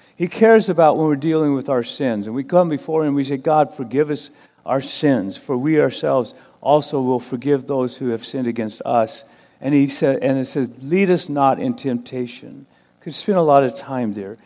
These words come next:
The important thing is day, God cares about his kingdom come, but it looks like daily provision, daily reality.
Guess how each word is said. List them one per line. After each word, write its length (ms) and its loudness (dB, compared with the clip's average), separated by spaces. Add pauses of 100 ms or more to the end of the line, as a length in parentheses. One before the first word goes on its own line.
(220)
The 60 -4
important 460 0
thing 200 2
is 120 4
day, 440 4
God 460 4
cares 340 0
about 240 -2
his 100 -4
kingdom 380 -4
come, 340 -4 (340)
but 160 -2
it 80 0
looks 300 -4
like 320 0
daily 540 0
provision, 840 -6 (260)
daily 580 0 (120)
reality. 680 0